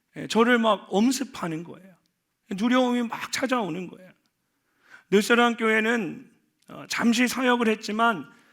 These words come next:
제가 너무나 사랑하는 교회입니다. 정말 제가 한국에 돌아와서 목회를 한다면 늘사랑 교회와 같은 교회에서 목회를 하고 싶다라는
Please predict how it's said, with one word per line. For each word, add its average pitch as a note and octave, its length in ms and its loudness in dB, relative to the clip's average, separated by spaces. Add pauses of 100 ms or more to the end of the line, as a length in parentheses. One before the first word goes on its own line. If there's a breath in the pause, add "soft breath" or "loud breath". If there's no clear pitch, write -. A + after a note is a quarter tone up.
(120)
제가 A3+ 500 2
너무나 B3+ 460 4
사랑하는 A#3 540 -2
교회입니다. D3+ 720 -12 (680)
정말 G#3+ 260 2
제가 A3+ 180 2
한국에 B3+ 360 2
돌아와서 G#3+ 440 0
목회를 A3 420 0
한다면 G3+ 520 -6 (420 soft breath)
늘사랑 A#3 480 2
교회와 A3 360 2
같은 G#3+ 300 -2
교회에서 G3 360 -4
목회를 A#3 500 0
하고 B3 220 -6
싶다라는 A3+ 720 -2